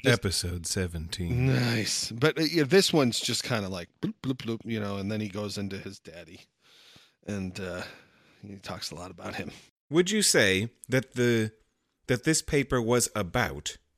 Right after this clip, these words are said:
Speaker 2: if you were giving your book report in eighth grade,
Speaker 1: Mm.
Speaker 2: the scientific method and how it interacts with mathematics,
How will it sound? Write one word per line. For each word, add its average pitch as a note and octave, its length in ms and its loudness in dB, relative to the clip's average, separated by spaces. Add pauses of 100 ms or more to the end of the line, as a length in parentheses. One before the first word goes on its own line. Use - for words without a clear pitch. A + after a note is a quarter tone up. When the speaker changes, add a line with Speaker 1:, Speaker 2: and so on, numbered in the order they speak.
(180)
Speaker 2:
if G2 240 -8
you G2 260 -2
were F2+ 220 0
giving F2 360 -2
your E2+ 120 -2
book F#2 260 -6
report E2 440 -6 (420)
in F#2 160 -4
eighth E2+ 260 -4
grade, D#2 320 -6
Speaker 1:
Mm. G2 360 -6 (1120)
Speaker 2:
the A#2+ 100 4
scientific E3 760 2
method B2 460 0 (1000)
and A#2 280 2
how B2+ 600 2 (440)
it A#2 260 4 (840)
interacts A2+ 800 2 (160)
with G2+ 460 0 (420)
mathematics, G2+ 840 0